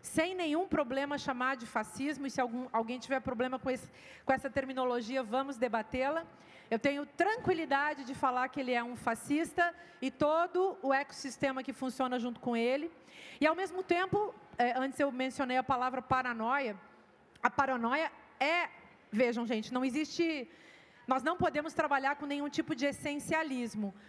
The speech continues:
Com o que que a gente pode trabalhar? A gente pode trabalhar com a construção dos discursos. O que que é o fascismo? É um jogo de linguagem. O que que é a paranoia? A paranoia é o tipo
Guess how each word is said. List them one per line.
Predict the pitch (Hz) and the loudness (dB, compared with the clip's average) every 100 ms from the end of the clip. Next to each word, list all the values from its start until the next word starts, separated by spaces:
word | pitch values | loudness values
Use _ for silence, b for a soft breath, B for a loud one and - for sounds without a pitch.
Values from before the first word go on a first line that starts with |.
| B | B
Com | - | -2
o | 294 | 0
que | 359 | 0
que | 392 | 0
a | 381 | -2
gente | 359 - | -2 -2
pode | 320 294 - | 0 0 0
trabalhar? | 285 262 254 233 190 - B B | 0 0 0 0 -2 -6 B B
A | 233 | -4
gente | 240 285 - | -2 -6 0
pode | 311 302 285 | 0 0 0
trabalhar | 302 285 277 262 294 294 - B B B | 2 4 2 2 0 -2 -8 B B B
com | - 311 | 2 4
a | 320 | 0
construção | 320 339 - 339 - 339 | 0 -2 0 0 0 -2
dos | 339 294 | 0 0
discursos. | 320 339 - 285 269 - 214 - | -2 -2 -2 -2 -2 -4 -6 -6
O | 277 | 2
que | 381 | 2
que | 370 | 4
é | 392 | 0
o | |
fascismo? | - 320 294 - 240 220 190 - | 2 0 0 -4 -2 -2 -4 -2
É | 262 | -2
um | 285 | 0
jogo | 277 294 285 | 0 0 0
de | 311 | -2
linguagem. | 320 269 233 220 214 220 | 0 0 0 0 -4 -6
O | |
que | 302 311 | -4 -2
que | 320 | 0
é | |
a | 262 | 0
paranoia? | - 240 226 226 277 285 220 B B B | 0 0 0 2 2 0 -2 B B B
A | 233 | 0
paranoia | 233 254 247 240 247 294 381 392 - | 2 2 2 0 0 2 2 0 0
é | 262 | 2
o | 262 254 - | 2 0 -8
tipo | - - 370 - - 480 | -4 4 4 4 2 2